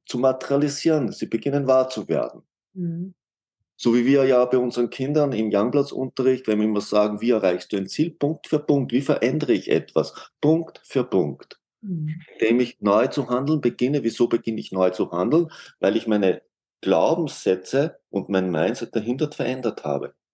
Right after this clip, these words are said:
Speaker 2: Mhm.
Speaker 1: Und dann beginne ich Punkt für Punkt zu verändern.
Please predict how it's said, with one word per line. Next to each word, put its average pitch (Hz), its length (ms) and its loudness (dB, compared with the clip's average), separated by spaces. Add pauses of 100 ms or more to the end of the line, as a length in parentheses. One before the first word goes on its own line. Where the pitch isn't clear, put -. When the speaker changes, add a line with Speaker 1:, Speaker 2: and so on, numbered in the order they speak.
(560)
Speaker 2:
Mhm. 180 460 -2 (640)
Speaker 1:
Und 92 140 -8
dann 110 160 2
beginne 117 240 2
ich - 200 -8
Punkt 190 300 0
für 151 140 0
Punkt 147 520 -2
zu - 140 -8
verändern. 80 640 -2